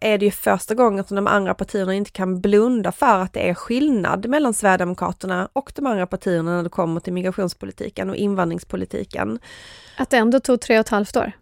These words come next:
Speaker 1: I, alltså jag, de visste ju det här, men de har ju blundat för det, för att det har varit
Speaker 2: Bekvämt.
Speaker 1: Ja, exakt. Det har varit bekvämt. <laughs> Eh, och det är ju att deras grundinställning till människor från andra länder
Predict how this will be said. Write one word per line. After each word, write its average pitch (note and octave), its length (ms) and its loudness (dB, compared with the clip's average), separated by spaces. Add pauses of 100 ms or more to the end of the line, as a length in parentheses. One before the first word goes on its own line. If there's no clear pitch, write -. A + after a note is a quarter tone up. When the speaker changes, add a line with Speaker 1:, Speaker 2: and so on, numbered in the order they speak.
(360)
Speaker 1:
I, A#3 220 -8
alltså C4 220 2
jag, C4 220 6
de A#3+ 280 4
visste A#3 400 0
ju G3+ 60 6
det G3+ 60 4
här, F#3+ 220 2
men G#3+ 180 0
de G#3+ 120 4
har G#3 80 6
ju G#3 80 8
blundat G3+ 520 4
för - 220 2
det, - 100 -2
för - 140 0
att F#3 160 4
det F#3+ 80 -2
har F#3+ 120 2
varit G3 840 4 (380)
Speaker 2:
Bekvämt. - 560 -4 (200)
Speaker 1:
Ja, G3+ 340 4 (280)
exakt. - 400 -6 (300)
Det F#4 60 -6
har D4+ 120 2
varit B3+ 160 4
bekvämt. B3 600 2 (420)
<laughs> - 680 -4 (320)
Eh, B3+ 180 6
och C#4 80 6
det D4 60 2
är D4 80 6
ju C4 80 8
att A#3 100 4
deras A#3+ 180 2
grundinställning G#3 720 4
till G#3 120 2
människor A3 280 2
från G#3 140 -2
andra F#3+ 180 2
länder E3+ 320 0